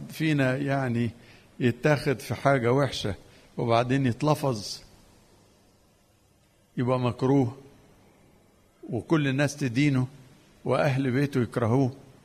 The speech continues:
هيتوب إزاي؟ لو لقي دين حنينة ولطف وتغاضي عن الحاجات الوحشة يتوب.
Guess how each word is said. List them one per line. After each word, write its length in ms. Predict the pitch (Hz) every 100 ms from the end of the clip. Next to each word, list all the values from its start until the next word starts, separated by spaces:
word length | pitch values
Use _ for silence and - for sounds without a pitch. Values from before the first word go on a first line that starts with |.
| _ _ _ _ _ _ _ -
هيتوب 380 | 127 139 175 147
إزاي؟ 280 | 110 117 92 - - - - - _ _ _ _ _ _ _ _ _ _ _ _ _ _ _ _ - -
لو 180 | 151 151
لقي 360 | 180 180 170
دين 400 | 147 170 165 139
حنينة 720 | 127 139 135 135 131 143 131 127 - - _ _ _ _ _ _ -
ولطف 760 | 127 135 156 151 - - - - - _ -
وتغاضي 680 | 110 135 127 160 165 131
عن 240 | 113 131 127
الحاجات 680 | 120 113 - 131 131 135
الوحشة 580 | 131 117 143 - 151 151 254
يتوب. 360 | 139 196 175